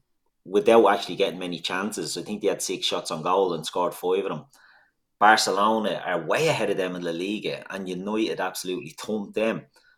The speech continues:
Madrid are much better big game team. Do you know what I mean? They're, they're a much better, they're,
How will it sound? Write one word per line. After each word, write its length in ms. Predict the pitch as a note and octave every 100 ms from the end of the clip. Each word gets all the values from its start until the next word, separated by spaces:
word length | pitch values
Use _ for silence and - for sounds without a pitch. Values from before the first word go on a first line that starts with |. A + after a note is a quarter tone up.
| _ _ _ _ _ _ _ -
Madrid 360 | F#2 A#2 C3
are 200 | B2 G2
much 340 | G2+ A2 G#2+ -
better 280 | F#2 F2+
big 220 | E2 F2+ E2
game 220 | E2+ D#2+
team. 320 | - E2 D2+ - _ _ -
Do 80 | F#2
you 20 |
know 80 | F#2+
what 100 | F#2+
I 40 |
mean? 280 | F#2 F#2 F2+
They're, 340 | F#2+ F#2 E2+ - -
they're 180 | F#2 F#2
a 80 |
much 400 | F#2 G2 A2 A2
better, 240 | A2 F#2+ F#2
they're, 300 | G2 F#2